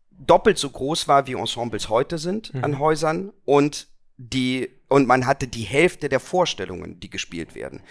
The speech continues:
Speaker 1: Sprich, die Belastung auf einzelne SpielerInnen war auf ein Viertel von dem, was es heute ist. Nummer eins. Nummer zwei, man verdient heute deutlich weniger Geld, als man damals verdient hat. Das heißt also, wenn man damals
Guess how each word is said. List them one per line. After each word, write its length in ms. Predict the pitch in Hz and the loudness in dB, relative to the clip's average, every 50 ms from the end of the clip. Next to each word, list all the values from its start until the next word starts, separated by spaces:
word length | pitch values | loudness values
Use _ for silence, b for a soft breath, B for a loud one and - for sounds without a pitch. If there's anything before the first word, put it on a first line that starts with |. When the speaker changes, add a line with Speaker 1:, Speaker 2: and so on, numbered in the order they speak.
| B B B B | B B B B
Speaker 1:
Sprich, 440 | - - - - 147 156 147 - - | -6 -4 0 2 2 2 2 0 -8
die 120 | - 131 | -12 -2
Belastung 760 | 117 131 120 123 123 156 165 - - 147 127 131 143 143 139 - - - | 0 0 4 4 4 4 2 0 -4 -4 -4 -4 -4 -4 -6 -8 -12 -2
auf 300 | - 123 123 117 - - - | 2 2 2 2 0 -6 0
einzelne 420 | - 120 135 139 - - 123 117 107 | 2 2 2 2 0 -2 -2 -2 -2
SpielerInnen 880 | - - - 127 135 131 131 131 131 131 - - 123 131 135 131 123 - | -2 -6 -8 -10 -2 0 2 2 2 2 -2 -4 -4 -4 -4 -4 -2 2
war 380 | 120 104 104 110 113 120 117 b b b b b b b b - | 4 4 6 4 4 0 -2 b b b b b b b b 4
auf 180 | 127 127 - | 4 4 4
ein 100 | - 117 | 0 -6
Viertel 520 | - - - - 156 147 - - 101 87 78 - _ _ _ | -6 -2 2 4 4 4 4 4 2 2 0 -8 _ _ _
von 200 | - - 120 120 | -4 -2 -2 0
dem, 200 | 113 117 117 117 | 0 -2 -2 -2
was 160 | 107 107 - | -2 -2 -4
es 140 | 107 - - | -6 -8 -4
heute 260 | 104 98 92 - - | -4 -4 -4 -4 -10
ist. 340 | - - - - - - _ _ _ _ _ _ _ _ _ | -14 -14 -14 -14 -14 -14 _ _ _ _ _ _ _ _ _
Nummer 300 | - 117 120 110 95 - | -2 4 6 6 4 4
eins. 340 | 76 76 - - - - - _ _ B B B B B B B B | 0 -10 -12 -14 -16 -16 -16 _ _ B B B B B B B B
Nummer 240 | 131 147 151 143 | 6 8 8 6
zwei, 460 | - - - 151 143 139 135 120 120 - _ _ _ _ _ _ | 6 4 4 6 6 6 4 2 -2 -6 _ _ _ _ _ _
man 240 | - 120 120 117 117 | 2 4 4 4 2
verdient 480 | - 127 113 113 117 117 110 - - - | 0 -2 -2 -2 -2 -4 -4 -6 -2 2
heute 320 | 113 107 110 - - 120 104 | 4 4 4 2 -2 -8 -4
deutlich 440 | - 113 98 202 - - 101 - | 0 0 0 0 0 -4 -10 -6
weniger 260 | 113 110 107 107 107 107 | -6 -6 -4 -4 -4 2
Geld, 320 | - 160 202 202 - - | 4 6 6 6 4 2
als 160 | 101 - - | -6 -6 -6
man 100 | 95 90 - | -8 -10 -8
damals 320 | 87 90 90 90 - - | -10 -10 -10 -10 -12 -12
verdient 380 | - 90 - - - - - - | -12 -12 -12 -12 -14 -14 -14 -16
hat. 180 | - - - _ _ _ B B B B B B | -18 -18 -20 _ _ _ B B B B B B
Das 160 | 127 127 - | 2 4 6
heißt 260 | 139 131 127 - - | 6 4 4 2 -2
also, 240 | 117 120 110 120 107 | -2 -2 -2 -2 -2
wenn 120 | 113 113 | 0 0
man 140 | 110 107 107 | 0 0 4
damals 800 | 104 113 117 131 139 131 127 127 123 - - - - - _ | 4 4 6 6 4 4 4 4 2 0 -4 -6 -8 -10 _